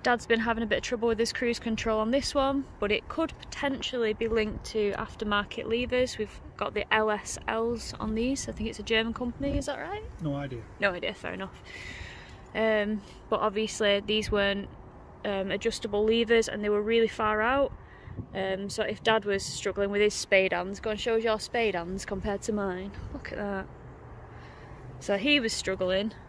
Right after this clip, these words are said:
Speaker 1: Um, there was no chance of me riding it <laughs> without having to come off to pull it in. Yeah, so we're gonna look at that at work to see if the adjustable levers has caused any issues with the cruise control.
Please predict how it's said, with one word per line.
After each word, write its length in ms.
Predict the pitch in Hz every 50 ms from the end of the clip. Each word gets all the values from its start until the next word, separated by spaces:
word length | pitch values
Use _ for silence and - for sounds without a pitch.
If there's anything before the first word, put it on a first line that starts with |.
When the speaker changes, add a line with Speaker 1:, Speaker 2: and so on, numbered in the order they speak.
| - - - -
Speaker 1:
Um, 380 | - 190 180 180 175 180 185 185 - - - - - - - - -
there 80 | 180
was 140 | 196 202 196
no 160 | 214 208 202
chance 340 | 202 - 208 190 185 - -
of 80 | 202 208
me 160 | 202 196 190
riding 380 | 180 180 175 180 180 175 175 185
it 460 | - - - 277 - - 339 - - - - - -
<laughs> 240 | - - - - -
without 300 | 196 190 196 196 - -
having 260 | 208 196 190 196 190
to 240 | - 202 180 185 - - - -
come 240 | - 233 202 190 - -
off 340 | 180 180 - - - - -
to 100 | - -
pull 180 | - 196 185 180
it 80 | -
in. 260 | - 185 185 196 202 - - - - - - - - - - - - - - - - - - - - - - - - - - - - - - -
Yeah, 140 | 208 202 202
so 120 | - 240
we're 60 | 247
gonna 160 | 277 302 311
look 220 | 294 247 240 - -
at 80 | -
that 100 | 220 208
at 100 | 208 -
work 320 | - 196 196 190 185 - -
to 100 | - -
see 360 | - - 220 208 202 208 202 - -
if 400 | - 202 202 - - - - - - - - -
the 240 | 208 208 202 202 -
adjustable 440 | - - 202 - - - - 202 196
levers 460 | 196 196 196 185 190 190 190 190 - - -
has 160 | 214 202 -
caused 320 | - - 202 196 202 202
any 220 | 196 196 196 - -
issues 380 | - - - - 202 - -
with 280 | - 196 196 - - -
the 60 | -
cruise 320 | - - 202 - - - -
control. 600 | - - - - - - - - - - 277